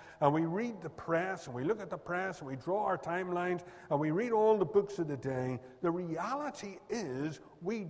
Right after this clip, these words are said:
do not know when it will happen. But I want to show you that I believe we are getting close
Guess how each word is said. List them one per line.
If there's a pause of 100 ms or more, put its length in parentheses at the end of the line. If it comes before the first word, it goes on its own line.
do
not
know (960)
when
it
will
happen. (480)
But
I
want
to
show
you (360)
that
I
believe
we
are
getting
close